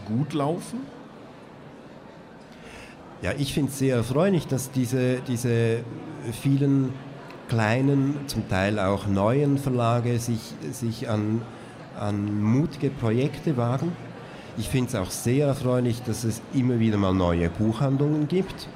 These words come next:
Speaker 2: die, äh, mit zum Teil völlig neuen Konzepten aufwarten. Ob's auf die Länge aufgeht, wird man sehen. Aber in Zürich zum Beispiel hat eine Buchhandlung aufgemacht, die heißt Mille Deux Feuilles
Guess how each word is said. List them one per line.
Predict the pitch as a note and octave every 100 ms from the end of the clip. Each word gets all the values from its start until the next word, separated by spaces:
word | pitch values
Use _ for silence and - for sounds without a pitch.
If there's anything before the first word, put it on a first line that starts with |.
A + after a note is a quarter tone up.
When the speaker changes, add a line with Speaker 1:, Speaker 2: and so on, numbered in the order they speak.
| - - - - - - -
Speaker 2:
die, | B2+ B2 B2+
äh, | A2+ G#2+ G2+ G2+ F#2+ - - -
mit | G#2+ F#2+ G2 -
zum | F#2
Teil | F#2 F2
völlig | E2 G2+ C3+ F2+
neuen | F2 B2 C#3 B2+ - - -
Konzepten | G#2 F#2+ A2 A2+ - D3
aufwarten. | A#2+ B2 C3+ B2 C3 C3+ G#2
Ob's | F2+ - - - G2
auf | G2
die | - G2+
Länge | G2 B2+ A#2+ A#2+
aufgeht, | A2 G2 A#2+ - A#2 A#2 -
wird | G#2+ G2+
man | G2 F#2
sehen. | F2+ G#2+ D#3+ D#3+
Aber | A2 G#2+ G#2 - - - -
in | G#2
Zürich | B2 C3+ C#3
zum | B2+
Beispiel | A#2+ A#2
hat | A#2 A#2
eine | A2+
Buchhandlung | G#2+ C3+ C3+ B2+ A#2
aufgemacht, | A2 A2+ A#2+ B2 A#2 A2+
die | A2
heißt | G2+ - A2
Mille | A2 A#2+ A#2+
Deux | G#2+ G#2+
Feuilles | G#2 G#2+ G#2 C#3+